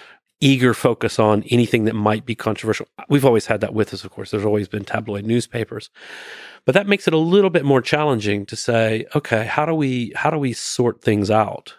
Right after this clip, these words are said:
um, when we have a pretty good sense that, that not every source is valid?" So, as an example, um, a few years ago, it's been quite a while now,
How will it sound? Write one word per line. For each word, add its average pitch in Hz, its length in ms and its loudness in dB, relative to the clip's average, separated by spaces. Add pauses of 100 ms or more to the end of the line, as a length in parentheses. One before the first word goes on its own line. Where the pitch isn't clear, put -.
(160)
um, 104 500 -2
when 117 180 -2
we 110 100 2
have 110 140 -2
a 113 80 -2
pretty 139 420 0
good 113 160 2
sense 107 340 0
that, 107 240 -8 (280)
that - 260 -4 (840)
not 120 240 4
every 107 640 2
source - 720 -2
is 101 200 -6
valid?" 107 320 0
So, 107 280 0 (680)
as 123 160 2
an 123 100 4
example, 110 640 2 (280)
um, 107 480 0 (960)
a 113 60 -2
few 123 180 2
years 110 240 2
ago, 101 220 0
it's 104 100 -8
been 107 240 -4
quite - 240 -4
a 107 40 -4
while 110 240 0
now, 107 300 -4